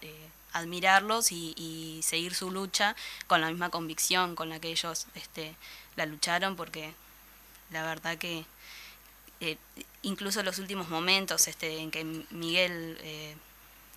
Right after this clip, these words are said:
decide, eh, salir de,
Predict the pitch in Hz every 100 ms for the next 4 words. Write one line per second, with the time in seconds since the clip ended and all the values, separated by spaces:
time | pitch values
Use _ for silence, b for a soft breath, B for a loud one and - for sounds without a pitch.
0 | - - - - - - 165 - 185 185
1 | 180 170 165 165 160 156 156 160 - 156
2 | 170 175 170 170 160